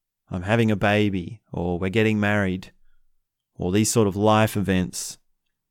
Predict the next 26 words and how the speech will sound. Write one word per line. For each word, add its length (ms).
or 400
"I've 140
had 160
this 160
breakthrough." 640
<laughs> 560
Maybe 220
that's 200
in 100
a 40
different 320
category. 600
We'll 120
leave 160
the 80
breakthrough 500
out 160
of 80
it 120
for 120
now. 320
<laughs> 400
But 140
that's, 300
that's 240
information. 840